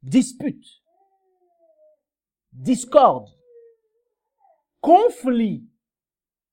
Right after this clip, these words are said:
querelle. C'est ce terme, mes amis, que nous retrouvons dans un Corinthiens un, verset onze.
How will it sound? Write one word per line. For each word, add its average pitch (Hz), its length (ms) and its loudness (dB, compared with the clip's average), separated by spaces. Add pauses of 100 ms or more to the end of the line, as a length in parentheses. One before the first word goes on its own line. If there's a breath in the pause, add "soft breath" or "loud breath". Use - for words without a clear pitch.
(480)
querelle. 127 440 -4 (3750)
C'est 220 140 -2
ce 240 120 -2
terme, 208 480 0
mes 180 180 -10
amis, 175 460 -10
que 190 80 -14
nous 180 340 -8
retrouvons 170 800 -6 (480)
dans 185 520 -2 (420)
un 240 120 0
Corinthiens 214 800 -2 (200)
un, 220 340 -2 (1120)
verset 185 420 -2
onze. 196 400 0